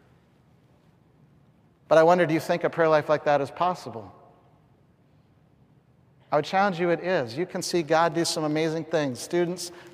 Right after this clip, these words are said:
don't go through life and see what you can do. Go through life and see what God can do in and through you.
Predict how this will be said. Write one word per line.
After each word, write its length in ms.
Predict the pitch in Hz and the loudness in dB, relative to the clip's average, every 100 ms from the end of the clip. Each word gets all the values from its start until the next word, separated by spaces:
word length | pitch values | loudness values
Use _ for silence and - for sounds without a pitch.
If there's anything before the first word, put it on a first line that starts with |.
| 143 | 2
don't 200 | 170 185 | 4 4
go 140 | 196 | 2
through 220 | 180 185 | 2 2
life 260 | 165 156 - | 2 0 -2
and 80 | 139 | -6
see 160 | 160 | -4
what 140 | 143 135 | -4 -4
you 80 | |
can 200 | 131 139 | -4 -6
do. 200 | 131 127 95 - - _ _ _ _ _ _ _ - | -4 -6 -8 -16 -20 _ _ _ _ _ _ _ 0
Go 140 | 160 | 2
through 180 | 175 190 | 4 2
life 300 | 156 151 151 | 4 4 2
and 80 | 147 | -4
see 160 | - 147 | -2 -4
what 160 | 131 | -2
God 260 | 135 135 139 | 0 0 0
can 160 | 143 | -4
do 120 | 131 131 | -4 -4
in 180 | 131 | -6
and 120 | 127 113 | -8 -10
through 200 | - 123 | -10 -10
you. 240 | 107 98 | -10 -14